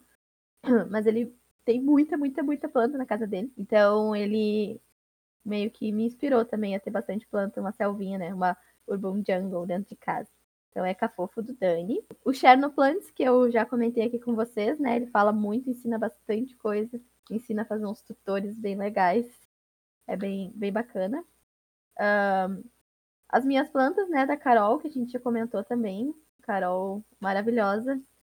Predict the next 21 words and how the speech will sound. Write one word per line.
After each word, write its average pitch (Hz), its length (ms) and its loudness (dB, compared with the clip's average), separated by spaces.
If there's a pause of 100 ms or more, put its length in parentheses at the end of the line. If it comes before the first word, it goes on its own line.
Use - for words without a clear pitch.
(160)
Fiz 202 100 -6
até 226 160 2
um 247 100 0
curso 262 460 -2
<laughs> - 600 4
com 269 120 6
ela. 226 240 10
Ela 233 120 8
dá 214 120 6
vários 214 400 4
cursos, 247 600 -4
tipo, - 220 -8
de 202 100 -6
plantas, 233 600 2
assim, 214 360 -4
como 220 280 0
tirar 220 260 -2
mudas. 202 800 -2 (320)
É - 100 -4
bem 226 560 -2
bacana. 214 760 -2